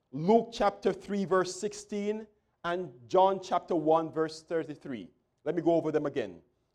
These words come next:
Matthew chapter three, verse eleven, Mark one, verse eight, Luke three, verse thirteen, and John chapter one, verse thirty-three.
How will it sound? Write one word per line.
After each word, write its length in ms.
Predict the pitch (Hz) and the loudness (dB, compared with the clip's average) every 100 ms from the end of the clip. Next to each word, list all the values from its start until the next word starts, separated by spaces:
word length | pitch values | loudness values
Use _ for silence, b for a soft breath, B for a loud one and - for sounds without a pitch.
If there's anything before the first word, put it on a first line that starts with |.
| _ | _
Matthew 360 | 123 190 208 233 | -2 -2 -2 -4
chapter 280 | 233 196 202 | -2 0 -2
three, 280 | 202 202 190 | -4 -6 0
verse 260 | 202 196 | 0 2
eleven, 520 | 190 175 170 196 226 - _ _ _ _ _ | 4 4 4 0 -4 -12 _ _ _ _ _
Mark 400 | 139 175 190 190 | 4 6 6 4
one, 400 | 156 175 185 165 | 10 10 10 4
verse 300 | 170 175 - 180 | 2 2 0 0
eight, 440 | 175 196 - - - _ _ _ _ - | 4 4 2 -14 -20 _ _ _ _ -4
Luke 320 | 170 233 233 | 2 2 2
three, 400 | - - 220 226 | -4 -6 -2 0
verse 320 | 202 196 190 | 2 2 0
thirteen, 580 | - 202 190 208 202 202 - | 2 2 2 -2 -2 -2 0
and 240 | 170 151 | 0 2
John 320 | 117 180 190 | 8 8 8
chapter 300 | 180 180 - | 2 -2 2
one, 440 | 170 156 160 160 156 - _ - 131 | 2 4 4 2 -2 -8 _ -10 4
verse 320 | 170 165 - | 4 4 0
thirty-three. 640 | 185 170 160 170 180 185 | -2 -2 -2 -6 -8 -8